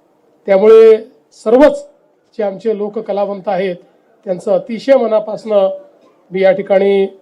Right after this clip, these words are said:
अभिनंदन करतो आणि अशाच प्रकारे लोकजागृती त्यांनी करत राहावी, अशी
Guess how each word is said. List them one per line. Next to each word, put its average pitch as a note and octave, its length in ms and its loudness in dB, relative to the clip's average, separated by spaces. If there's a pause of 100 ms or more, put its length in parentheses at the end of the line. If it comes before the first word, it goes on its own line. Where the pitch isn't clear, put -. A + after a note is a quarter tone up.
(460)
अभिनंदन G#3+ 480 0
करतो A3 380 2 (520)
आणि F#3+ 120 0
अशाच A#3 300 -2
प्रकारे G#3+ 480 -2
लोकजागृती G3+ 680 -2
त्यांनी G3+ 240 -6
करत G3 320 -4
राहावी, F#3 300 2 (520)
अशी G3 560 -2